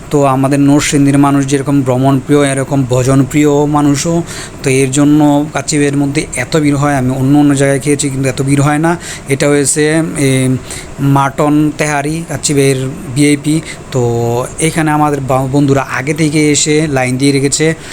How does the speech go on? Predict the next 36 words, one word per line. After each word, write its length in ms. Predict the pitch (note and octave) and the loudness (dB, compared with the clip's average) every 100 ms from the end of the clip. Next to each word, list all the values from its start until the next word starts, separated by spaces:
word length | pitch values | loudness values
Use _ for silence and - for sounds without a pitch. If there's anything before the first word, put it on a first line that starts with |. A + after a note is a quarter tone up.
| - - | -16 -8
সিট 220 | - D3 | -2 -2
বুকিং 280 | C3 C3 C3 | 0 0 2
দিয়ে 120 | C#3 | 2
রেখেছে 380 | C#3 C#3 D#3 E3+ - - - | 2 0 0 -2 -4 -16 -6
যাতে 360 | C3+ A#2 C3 C3 | -4 -2 -2 0
আমরা 240 | B2+ C3 | 0 0
এসে 220 | C3+ D3 | 0 0
বসতে 320 | C3 C3 - | 0 -2 -2
পারি। 200 | C3+ C#3 C#3+ | 0 0 -2
তো 280 | C#3 B2 B2 - - - - - | -2 0 -2 -6 -14 -14 -14 -4
এখন 260 | D#3 E3+ D3+ | -2 0 0
আমরা 180 | D3+ | 0
চলে 240 | C#3+ D3+ D3+ | 0 0 0
আসছি 260 | C#3+ - | 0 -2
ভিতরে। 300 | C#3 C3+ C#3+ | -2 0 0
ভিতরে 360 | C3+ C3 C#3+ C#3 | 0 0 0 0
এসে 160 | C3+ C#3 | -2 0
দেখি 240 | C#3 C#3 | 0 0
যে 100 | C#3 | -2
আজকে 160 | C3+ D3 | 0 0
শুক্রবারের 640 | - - D3+ C#3+ C#3+ C#3+ | -2 -2 0 0 0 0
দিন, 180 | C#3+ C#3 | 0 0
তো 180 | D3 C3+ - - | -2 -4 -10 -6
এত 260 | C3+ C3 E3 | -4 -2 -4
প্রচুর 360 | D#3 D3+ D#3+ D#3 | -4 -2 -2 0
পরিমাণের 420 | D3+ D3+ D3 C#3 | 2 2 2 0
ভিড়, 300 | B2+ C3+ C#3+ | 0 0 2
মানুষ, 380 | D#3+ E3 C#3+ - - - - | 0 2 0 -2 -8 -16 -6
এ, 100 | C3 | -4
সিট 300 | - D#3+ D3 C3+ | -2 0 0 2
ধরে 200 | C#3 C3+ | 2 2
দাঁড়িয়ে 260 | C3+ C3+ | 0 0
আছে 320 | C3+ C3 C#3+ | 0 -2 -4
যে 140 | C3 C3 | -2 -2
একজন 280 | B2 C3 B2 | 0 -2 -2
খাওয়ার 440 | - C3+ C3+ C#3 | 0 0 0 -2